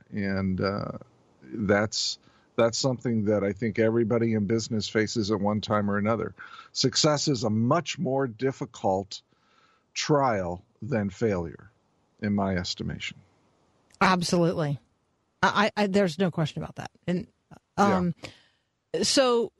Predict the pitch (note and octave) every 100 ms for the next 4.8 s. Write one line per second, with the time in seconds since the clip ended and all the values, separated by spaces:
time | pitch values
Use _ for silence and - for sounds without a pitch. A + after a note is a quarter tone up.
0 | - - A#3 - C#4 D4 - A3 G#3+ E3+
1 | G3 F#3 F3 - _ _ _ _ _ _
2 | _ _ F#3 G3 G3+ G#3+ A3+ G3+ G3+ G3
3 | G#3 A#3 G3+ F#3+ F#3 F3+ E3 D#3+ D#3+ -
4 | F3 E3+ E3 - - D3+ E3 F3+